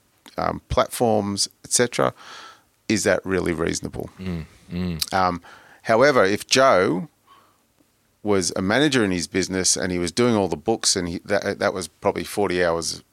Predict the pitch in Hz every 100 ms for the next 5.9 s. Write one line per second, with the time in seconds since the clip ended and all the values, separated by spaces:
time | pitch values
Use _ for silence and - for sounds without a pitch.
0 | _ - 85 87 101 98 78 82 - 107
1 | 95 90 98 90 - - - - - 101
2 | 90 - 98 - - - 95 85 87 -
3 | 127 101 - 143 - - - - - -
4 | 95 90 95 - 123 131 110 - 90 95
5 | 90 - 92 85 95 95 - 92 85